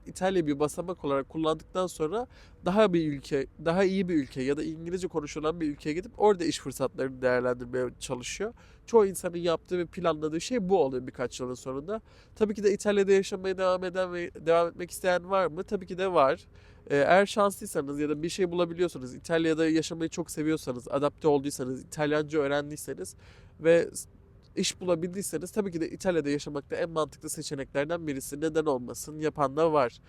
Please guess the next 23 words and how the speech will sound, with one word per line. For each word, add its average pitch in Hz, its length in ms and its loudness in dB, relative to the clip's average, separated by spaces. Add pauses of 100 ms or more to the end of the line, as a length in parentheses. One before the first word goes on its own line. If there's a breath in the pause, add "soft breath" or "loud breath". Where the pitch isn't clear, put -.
(320 soft breath)
Ee, 135 60 2 (200)
ama 190 240 4
genel 190 280 2
olarak 175 260 2
çoğu 190 220 0
öğrencinin 160 540 4
tercihi 156 720 2
İtalya'dan 170 640 4
başka 170 320 0
bir 156 60 2
yere 165 120 0
gitmek 160 400 -6
oluyor. 120 320 -6
İtalya'yı 156 440 0
basamak 156 420 -2
olarak 131 280 -2
kullanmak 139 440 -2
oluyor 151 300 -2 (320 loud breath)
ki - 100 -12
çok 196 160 -2
mantıklı 156 480 -2
bir 156 100 -6
tercih 156 420 -2